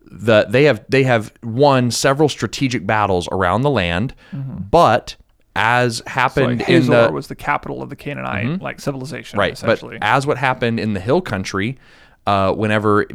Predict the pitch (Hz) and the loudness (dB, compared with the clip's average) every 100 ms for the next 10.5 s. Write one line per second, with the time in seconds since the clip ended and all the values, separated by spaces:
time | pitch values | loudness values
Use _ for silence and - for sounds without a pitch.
0 | - 117 113 117 113 101 104 101 - 98 | -8 -2 0 0 -2 -2 0 -2 -2 -4
1 | - 120 110 90 87 - - - - - | 0 -2 0 -4 -4 -10 -18 -20 -10 -2
2 | 98 95 92 90 - _ - 120 113 120 | 0 0 -2 -6 -8 _ -2 0 2 2
3 | 110 104 - 123 - 107 101 98 104 95 | 2 0 -2 -2 0 -2 -2 -4 -4 -2
4 | 98 95 101 101 98 95 90 - - 95 | 0 0 0 -2 -6 -6 -6 -4 -4 -4
5 | 113 - 123 117 - 127 175 196 107 107 | -2 0 2 0 -2 -2 0 -2 -2 0
6 | 110 110 107 101 101 127 165 180 - 147 | 0 0 -2 0 0 2 0 -4 -8 -12
7 | 135 151 113 123 123 117 170 202 139 107 | -10 -2 -2 0 0 2 2 2 2 2
8 | 120 151 - _ _ - 117 127 160 - | 0 -2 -8 _ _ -2 2 4 2 2
9 | 120 - 120 113 110 107 117 156 - 113 | -2 0 0 2 2 2 2 0 0 -2
10 | 101 104 101 123 | 0 2 4 2